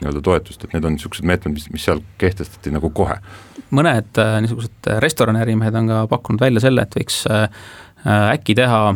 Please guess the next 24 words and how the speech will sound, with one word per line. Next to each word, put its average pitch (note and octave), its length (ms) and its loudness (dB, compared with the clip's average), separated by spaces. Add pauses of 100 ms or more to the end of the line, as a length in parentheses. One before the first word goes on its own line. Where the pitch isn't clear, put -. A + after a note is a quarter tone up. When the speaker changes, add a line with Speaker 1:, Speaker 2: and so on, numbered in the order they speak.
(140)
Speaker 2:
mingisuguse A#2+ 400 -4
niisuguse A#2 180 2
otsetoetuse G#2+ 640 2 (320)
vastavalt A2 280 -2
töötajate A2 360 0
arvule. G2+ 300 0 (680)
Äh, G#2 680 0
ja G#2+ 100 4
võib-olla A2+ 480 4
oleks A2+ 240 2
see A#2 80 4
odavam, G#2 520 0 (120)
äh, G2+ 240 0
kui G#2 400 2
siis, G#2 320 0
äh, G2+ 240 2
pool A#2 240 4
aastat, G#2 380 -4 (180)
äh, G#2 460 2 (500)
äh, G#2+ 400 2
töötuskindlustuse G2 640 2
maksmine - 380 -2 (160)
riigi F#2+ 260 2
jaoks. - 240 -4